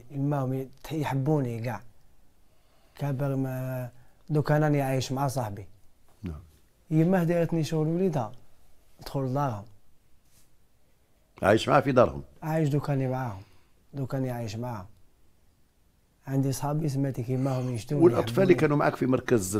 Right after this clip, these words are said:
Speaker 2: الطفوله المسعفه، يعني كيفاش حالتكم؟ لان المصطلحات تسموا خوتي، مع شغل ماشي
Speaker 1: إيه، لا،
Speaker 2: الخاوه.
Speaker 1: دوك، دوك واحد تربى معايا ثمنطاش سنه، حنقول له خويا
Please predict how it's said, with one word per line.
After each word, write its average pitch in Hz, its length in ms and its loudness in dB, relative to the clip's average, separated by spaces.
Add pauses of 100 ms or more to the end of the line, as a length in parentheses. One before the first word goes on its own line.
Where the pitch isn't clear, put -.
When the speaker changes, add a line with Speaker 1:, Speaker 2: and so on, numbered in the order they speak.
(140)
Speaker 2:
الطفوله 92 720 2
المسعفه، 82 440 -4
يعني 76 240 -8
كيفاش - 360 -6
حالتكم؟ 87 560 -2 (260)
لان 156 180 6
المصطلحات 131 760 6
تسموا 127 480 0
خوتي، 135 500 10
مع 123 240 8
شغل 143 160 0
ماشي 165 200 2
Speaker 1:
إيه، 156 180 8
لا، 143 160 8
Speaker 2:
الخاوه. 143 600 12
Speaker 1:
دوك، - 100 4 (320)
دوك 147 160 2
واحد 135 260 6
تربى 143 320 4
معايا 135 260 0
ثمنطاش 135 400 -2
سنه، 110 200 -8
حنقول 190 360 0
له 190 80 0
خويا 147 380 0